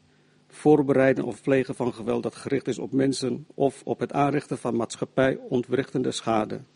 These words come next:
En doel hiervan is maatschappelijke veranderingen te bewerkstelligen, de bevolking bang te maken of politieke besluitvorming te beïnvloeden. Nou, één ding mis ik in het verhaal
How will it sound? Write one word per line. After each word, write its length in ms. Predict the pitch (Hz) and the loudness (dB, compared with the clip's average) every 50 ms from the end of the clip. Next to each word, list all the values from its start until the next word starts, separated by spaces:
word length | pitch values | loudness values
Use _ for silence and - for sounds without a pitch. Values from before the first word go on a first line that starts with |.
| _ _ _ _ _ _ _ _ _ _ _ _ _ | _ _ _ _ _ _ _ _ _ _ _ _ _
En 220 | - 113 110 110 | -4 -2 0 2
doel 180 | 120 131 143 135 | 4 4 4 4
hiervan 420 | 127 143 139 - 135 123 123 - | 2 0 0 -2 -2 -2 -2 -2
is 140 | 117 - - | -4 -6 -4
maatschappelijke 640 | 131 117 107 - - - 135 - - 120 - 123 | -4 -6 -6 -6 -6 -6 -6 -6 -6 -8 -8 -8
veranderingen 520 | - - - 127 127 120 123 127 120 117 - | -8 -6 -4 -2 -2 -2 0 -2 -2 -2 -4
te 100 | - 98 | -6 -8
bewerkstelligen, 880 | 101 110 117 117 123 - - - 127 123 110 107 - 127 113 120 123 - _ _ _ _ _ _ _ _ _ _ | -4 -2 -2 -2 -4 -6 -6 -6 -6 -6 -6 -8 -10 -12 -12 -12 -14 -16 _ _ _ _ _ _ _ _ _ _
de 80 | - 113 | -8 -8
bevolking 580 | 117 117 - 143 139 135 127 - 127 123 117 | -8 -4 0 2 2 2 2 0 -2 -2 0
bang 200 | 113 123 120 120 | 0 0 0 -2
te 80 | - 120 | -2 -2
maken 500 | 117 113 110 110 107 - 110 110 117 - _ _ _ _ _ _ _ _ _ _ _ _ _ _ | -2 -2 -2 -4 -4 -6 -10 -12 -12 -14 _ _ _ _ _ _ _ _ _ _ _ _ _ _
of 300 | - 127 117 - - - | 0 0 0 0 -4 -6
politieke 520 | - 123 117 110 107 - - 117 - 127 | -4 -4 -2 -4 -2 -2 -2 -2 -2 -4
besluitvorming 840 | 104 - - - - 131 120 117 113 - - 123 110 101 107 107 107 107 _ _ | -6 -6 -6 -4 -2 -2 -2 -2 -2 -4 -4 -4 -4 -2 -4 -4 -6 -8 _ _
te 120 | - 117 | -8 -4
beïnvloeden. 760 | 101 113 - 135 117 113 107 - 123 113 110 113 110 101 104 - _ _ _ _ _ _ _ _ _ _ _ _ _ _ _ _ _ _ _ _ _ _ _ _ _ _ _ _ - - - - _ _ _ _ _ _ _ _ _ _ _ _ - - _ _ _ _ - | -4 -2 -2 0 -2 -2 -2 -4 -4 -4 -4 -4 -6 -8 -10 -14 _ _ _ _ _ _ _ _ _ _ _ _ _ _ _ _ _ _ _ _ _ _ _ _ _ _ _ _ -20 -20 -20 -20 _ _ _ _ _ _ _ _ _ _ _ _ -20 -20 _ _ _ _ 2
Nou, 200 | 147 139 139 - | 4 4 4 6
één 240 | 190 185 190 190 | 10 10 10 12
ding 280 | 180 190 190 190 190 196 - - _ _ _ _ _ | 12 12 12 12 10 6 0 -6 _ _ _ _ _
mis 240 | - - 143 127 - | 2 2 2 2 2
ik 120 | - - | -2 -6
in 140 | - - 151 | -4 -2 -2
het 120 | 143 131 - | -2 -2 -2
verhaal 540 | - 120 110 127 139 147 151 156 165 170 | -4 -4 -2 2 2 4 4 2 0 -2